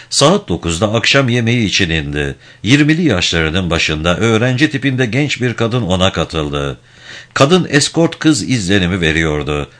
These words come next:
ama aralarında böyle bir ilişki olduğunu gösteren hiçbir şey olmadı. Hedef göğüs cebinden bir mektup çıkardı. Birinci sınıf kuşe kağıda yazılmıştı. Kadın ona teşekkür etti, mektubu çantasına soktu ve oradan ayrıldı.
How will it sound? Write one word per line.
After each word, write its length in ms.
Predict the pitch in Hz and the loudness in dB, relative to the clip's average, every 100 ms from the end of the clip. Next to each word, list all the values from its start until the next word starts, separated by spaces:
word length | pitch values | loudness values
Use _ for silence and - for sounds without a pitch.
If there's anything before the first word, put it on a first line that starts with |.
| - | 0
ama 240 | 117 113 | 2 4
aralarında 520 | 90 82 82 87 92 | 2 2 0 0 0
böyle 320 | 120 147 139 | 2 2 2
bir 80 | 135 | 2
ilişki 320 | 127 120 - | 0 -2 -2
olduğunu 340 | 135 110 117 110 | -2 0 -2 0
gösteren 420 | 110 - 110 110 | -2 0 0 2
hiçbir 300 | 117 - 110 | 0 -2 -2
şey 220 | - 113 | 0 0
olmadı. 680 | 85 90 85 73 69 69 65 - - - - - | 2 2 0 -4 -4 -6 -8 -14 -20 -20 -20 -4
Hedef 380 | - 131 165 - | 4 6 6 4
göğüs 300 | 135 165 175 | 4 4 4
cebinden 560 | - 82 78 85 107 90 | 0 -2 0 0 0 2
bir 140 | 117 | 0
mektup 420 | 90 95 - 98 | 2 0 0 -4
çıkardı. 640 | - 78 78 76 71 76 73 - - - | -2 -4 -2 -2 -2 -2 -4 -8 -12 0
Birinci 380 | 131 151 151 | 2 4 2
sınıf 320 | 156 139 143 - | 0 0 0 0
kuşe 280 | 131 139 127 | -2 0 0
kağıda 360 | 117 98 85 | 0 2 2
yazılmıştı. 920 | 90 76 82 73 73 - - 69 65 - - - - | 0 0 -2 -4 -2 -2 -4 -6 -6 -12 -20 -20 -2
Kadın 240 | 143 156 180 | 2 2 2
ona 220 | 160 156 | 2 0
teşekkür 460 | 139 - 123 - | 0 -2 -2 0
etti, 320 | 104 78 - 92 | 0 0 0 0
mektubu 500 | 120 - 135 127 139 | 0 0 -4 -2 -2
çantasına 640 | 110 120 95 87 82 82 | -2 -2 -2 -4 -2 -2
soktu 380 | 85 82 101 92 | -2 -2 0 0
ve 80 | |
oradan 360 | 104 90 78 87 | 0 0 0 -2
ayrıldı. 640 | 76 76 73 73 73 71 | 0 -2 -2 -4 -4 -4